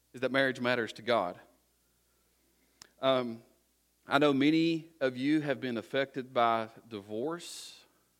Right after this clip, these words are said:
many of you in here. And many of you are my very, very good friends. Um, look, I just want you to know,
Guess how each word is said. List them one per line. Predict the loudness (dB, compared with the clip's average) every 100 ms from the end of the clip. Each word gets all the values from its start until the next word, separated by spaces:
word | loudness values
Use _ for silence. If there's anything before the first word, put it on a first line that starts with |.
| _ _ _ _
many | -14 -12
of | -8
you | -8
in | -8
here. | -12 -18 -20 _ _ _ _ _ _ _ _ _ _ _ _ -14
And | -8 -8 -4
many | 0 2
of | 0
you | -2 -2
are | 0
my | -2
very, | -2 -2 -2
very | -4 -4 -4
good | -4 -6 -6
friends. | -8 -10 -10 -14 -18 -20 -20 _ _ _ _ _
Um, | -18 -18 -20 _ _ _ _ _ _ _ _ _ _ _ _ _ _
look, | -6 -2
I | 0
just | -2 -2
want | -2 -2
you |
to | -4
know, | 0 -2